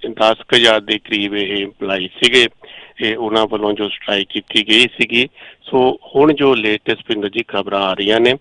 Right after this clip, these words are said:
ਸੋ ਉਹਨਾਂ ਦੇ ਮੁਤਾਬਕ ਇਹੀ ਹੈ ਕਿ ਇਹ, ਇਹ ਟੈਂਟੇਟਿਵ ਡੀਲ ਦੋਵਾਂ ਧਿਰਾਂ ਦੇ ਵਿਚਕਾਰ ਹੋ ਗਈ ਹੈ। ਸੋ ਜਿਹੜੇ ਮੁੱਦੇ ਸੀਗੇ ਜਿਨ੍ਹਾਂ ਦੇ ਕਰਕੇ ਸਾਰੀ ਇਹ ਕਸ਼ਮਕਸ਼ ਚੱਲ ਰਹੀ ਸੀਗੀ,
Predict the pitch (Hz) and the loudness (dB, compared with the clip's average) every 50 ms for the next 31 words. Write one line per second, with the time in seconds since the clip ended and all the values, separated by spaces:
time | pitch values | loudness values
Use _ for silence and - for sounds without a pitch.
0 | _ - - - - - - - - - 127 113 110 117 117 113 - 123 117 107 | _ -20 -20 -20 -20 -18 -10 -10 -6 -4 -2 0 2 2 0 0 -4 -8 -6 -6
1 | 98 - 101 101 98 104 101 _ - - 120 107 92 82 - 131 131 127 127 123 | -4 -2 -2 -2 -2 -4 -8 _ -6 -4 -2 -2 -2 -2 0 2 4 6 6 4
2 | 127 131 _ - - - _ _ - - 123 123 - 123 113 113 117 113 113 117 | 2 -2 _ -20 -20 -20 _ _ -14 -12 -10 -6 -2 0 2 2 4 4 4 4
3 | 117 117 - - - - 123 117 110 104 107 107 - _ - - 107 104 104 101 | 2 2 0 -6 -6 -4 0 0 0 0 -2 -4 -8 _ -4 -2 -2 -2 -2 -2
4 | - 123 120 120 - - 131 127 113 113 120 113 110 110 110 107 104 110 101 101 | 0 0 0 0 0 -2 -2 -2 -2 -2 -2 -2 0 0 -2 -2 -2 -2 0 2
5 | 107 107 110 104 - 113 101 98 98 95 101 101 98 101 - - - - 101 101 | 2 2 0 0 -4 -6 -6 -6 -4 -4 -6 -6 -4 -6 -8 -6 -4 -2 0 0
6 | 101 95 90 98 104 107 127 135 139 131 123 117 110 - _ - - - _ _ | 0 -2 -2 -6 -2 2 4 4 6 6 4 2 2 -2 _ -20 -20 -20 _ _
7 | - - 120 - - 113 110 107 113 117 117 117 113 117 - - _ - - 110 | -14 -14 -10 -2 0 0 2 4 4 4 4 4 2 0 -4 -8 _ -8 -6 -4
8 | 104 104 98 98 - 113 113 110 - - - 117 120 120 117 107 113 104 104 101 | -4 -4 -4 -4 0 0 0 0 0 -2 -4 0 2 2 2 2 0 -2 -2 -2
9 | 101 107 104 - - 101 98 _ - - 104 101 101 98 95 107 101 98 101 101 | -4 -6 -6 -4 -6 -8 -8 _ -10 -8 -6 -4 -4 -6 -6 -6 -6 -6 -6 -6
10 | 101 104 104 104 113 110 104 95 95 - - 107 98 - 104 104 101 - 104 95 | -6 -6 -6 -6 -6 -8 -6 -8 -8 -8 -8 -8 -8 -6 -6 -6 -6 -6 -8 -8
11 | - - - 110 104 110 123 131 131 - - 127 113 120 127 | -6 -4 -4 -4 -2 2 2 2 2 2 -2 -4 -2 -2 -4